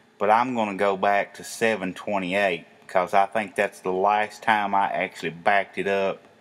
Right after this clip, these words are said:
properly. And I'm gonna select that.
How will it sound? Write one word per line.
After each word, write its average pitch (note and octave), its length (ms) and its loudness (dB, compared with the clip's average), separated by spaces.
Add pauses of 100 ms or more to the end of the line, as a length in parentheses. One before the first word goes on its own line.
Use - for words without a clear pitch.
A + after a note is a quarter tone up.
(420)
properly. - 680 0 (420)
And F2 100 -8
I'm F#2 160 0
gonna F#2 240 0
select G2+ 580 -2
that. G2+ 500 0